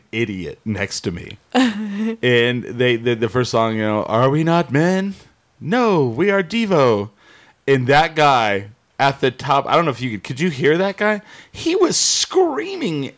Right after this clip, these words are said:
Speaker 1: it as li-, like, just i-, in, in, like, off, off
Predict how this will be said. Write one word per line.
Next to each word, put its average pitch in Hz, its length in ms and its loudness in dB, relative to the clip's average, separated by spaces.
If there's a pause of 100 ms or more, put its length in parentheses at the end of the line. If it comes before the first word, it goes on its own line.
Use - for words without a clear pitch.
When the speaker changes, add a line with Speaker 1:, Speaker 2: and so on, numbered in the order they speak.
Speaker 1:
it 147 200 4
as 131 240 -2
li-, 135 160 0
like, 135 200 0
just - 340 -4 (460)
i-, 185 40 -2
in, 156 360 0
in, 143 240 0
like, 135 300 0
off, 143 420 2
off - 580 -2